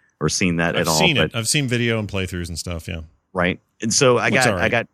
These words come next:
Speaker 1: it, it's okay. The, the one thing that's aggravating though is the, all the fun games, all the ones, the, the big titles, like, you know, if you wanna play Mario, Luigi, any of those mini games,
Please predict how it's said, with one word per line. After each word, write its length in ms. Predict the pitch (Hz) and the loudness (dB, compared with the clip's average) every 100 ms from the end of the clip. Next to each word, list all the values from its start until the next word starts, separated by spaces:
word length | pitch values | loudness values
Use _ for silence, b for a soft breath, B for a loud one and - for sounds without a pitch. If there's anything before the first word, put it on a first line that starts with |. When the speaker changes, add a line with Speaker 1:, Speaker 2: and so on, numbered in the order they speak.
| _ _ _ _ | _ _ _ _
Speaker 1:
it, 200 | 196 190 | -4 0
it's 200 | 220 - | 0 2
okay. 520 | 240 226 220 233 247 | 0 2 0 2 -2
The, 260 | - 156 165 - B B | -6 -6 -6 -8 B B
the 120 | 131 | -6
one 160 | 156 226 | -4 0
thing 140 | 220 | 2
that's 160 | 190 143 | 2 2
aggravating 520 | 160 185 139 120 113 | 0 2 2 2 0
though 220 | 107 110 | 0 0
is 320 | 107 123 110 107 | 2 0 -2 -4
the, 140 | 127 | -4
all 200 | 113 135 | -2 0
the 140 | 147 120 | 0 -2
fun 380 | - 127 156 | 0 2 2
games, 500 | 170 180 208 220 - - b b b - | 2 0 0 -2 -4 -8 b b b -6
all 160 | 120 | -2
the 80 | 135 | 0
ones, 460 | 123 135 143 123 98 | 2 4 2 0 0
the, 180 | 107 98 | 0 0
the 140 | 92 | -2
big 260 | 87 123 139 | 0 0 0
titles, 460 | 135 139 151 151 110 | -2 -2 -2 -4 -2
like, 220 | 90 - | -2 -2
you 60 | 90 | -6
know, 120 | 76 - - | -8 -12 -16
if 100 | - 110 | -6 -2
you 60 | |
wanna 140 | 110 104 | 0 0
play 240 | - 98 | 0 0
Mario, 720 | 95 95 101 98 101 101 104 | 0 0 2 2 2 4 4
Luigi, 600 | 90 85 92 104 101 104 | 2 0 0 0 2 2
any 120 | 98 110 | 4 2
of 40 | |
those 180 | 107 113 | 2 2
mini 180 | 131 131 | 0 0
games, 320 | 139 151 156 | 0 -2 -6